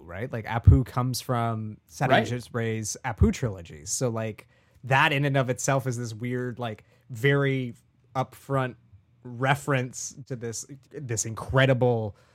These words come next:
Speaker 1: icon of, like, Indian cinema from, like, the nineteen fifties or whatever.
Speaker 2: Right. Also on Matt Groening's list of a hundred favorite things, I believe. So, yeah, I think those are some of, like, the big picture things, but it really is a work in progress, and we'll see how it continues to change as I work my way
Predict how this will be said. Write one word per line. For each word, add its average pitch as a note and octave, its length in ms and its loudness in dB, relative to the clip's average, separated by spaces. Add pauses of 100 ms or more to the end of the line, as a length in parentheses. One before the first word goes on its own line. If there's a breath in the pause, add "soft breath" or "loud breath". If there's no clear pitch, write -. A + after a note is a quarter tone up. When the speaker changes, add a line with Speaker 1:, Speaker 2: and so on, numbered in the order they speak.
(140)
Speaker 1:
icon C3 480 4
of, A2 160 -2
like, G2+ 360 -4
Indian B2 420 2
cinema A2 520 -2
from, G#2+ 220 -10
like, G2+ 140 -12
the - 80 -16
nineteen G#2 340 -14
fifties A2 380 -16
or F2 60 -20
whatever. D#2+ 420 -20
Speaker 2:
Right. B2+ 280 -8
Also F3 560 6
on C3 200 -4
Matt A#2+ 240 -6
Groening's A#2+ 500 -8 (120)
list B2 260 -8
of B2 160 -8
a A#2 60 -10
hundred A#2 240 -10
favorite A#2+ 260 -8
things, A#2 240 -10
I A#2 60 -12
believe. - 260 -12
So, - 120 4
yeah, G4 220 8
I D3 80 8
think C#4+ 240 0
those G#3 160 4
are A3 80 0
some G3+ 160 0
of, F3 60 2
like, D#3+ 180 2
the C3 100 4
big C3+ 200 4
picture C#3+ 320 -2
things, A#2+ 400 -4
but B2+ 280 2 (200 loud breath)
it E3+ 140 8
really G#3 280 10
is G3+ 140 8
a F#3+ 60 8
work F#3 200 6
in F#3+ 80 6
progress, D3 540 4
and A#2+ 380 2
we'll C#3 160 4
see E3 320 4
how D3 180 6
it D3+ 100 0
continues C#3+ 480 2
to A#2+ 80 -10
change C3 380 0
as A#2 100 0
I A#2+ 80 2
work B2 240 -2
my B2 160 -2
way A#2+ 460 2